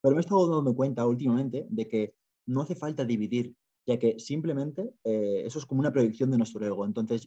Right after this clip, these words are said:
yo creo y considero que es lo mismo. Entonces, Imanol es,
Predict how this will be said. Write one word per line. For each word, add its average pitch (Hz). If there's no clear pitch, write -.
yo 170
creo 190
y 123
considero 139
que 135
es 151
lo 156
mismo. 113
Entonces, 139
Imanol 135
es, 190